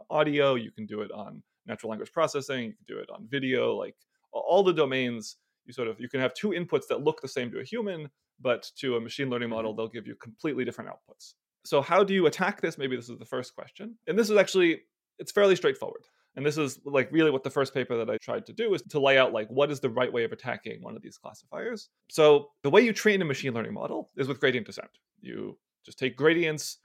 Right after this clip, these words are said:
Speaker 1: with respect to the weights, and you feed in many inputs and outputs. The way you attack a machine learning model is with gradient descent. Only instead of taking the gradients with respect to the weights of the classifier,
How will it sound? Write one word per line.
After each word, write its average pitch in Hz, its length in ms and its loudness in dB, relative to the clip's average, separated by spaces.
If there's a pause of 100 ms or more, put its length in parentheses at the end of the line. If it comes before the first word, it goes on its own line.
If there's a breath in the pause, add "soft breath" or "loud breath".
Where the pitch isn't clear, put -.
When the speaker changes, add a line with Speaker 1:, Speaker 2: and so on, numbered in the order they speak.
Speaker 1:
with 135 160 -6
respect 165 480 0
to 151 80 -6
the 127 100 -2
weights, - 460 -2 (300)
and 131 260 4
you 123 220 2
feed 143 260 -2
in 127 140 4
many 123 260 -2
inputs 113 280 -10
and 104 80 -10
outputs. - 400 -20 (120)
The 147 80 2
way 175 140 6
you 170 320 2
attack 202 440 -4
a 196 40 0
machine 147 320 -2
learning 123 240 -2
model 139 260 -2
is 135 120 -2
with 131 120 -6
gradient 117 260 0
descent. - 380 -20 (500)
Only 135 220 0
instead 196 320 2
of 202 80 0
taking 160 320 -4
the 127 100 -4
gradients 165 500 0
with 131 260 -4
respect - 500 -4
to 143 120 -4
the 120 100 -4
weights 135 260 0
of 127 60 -10
the 113 80 -8
classifier, 151 680 -8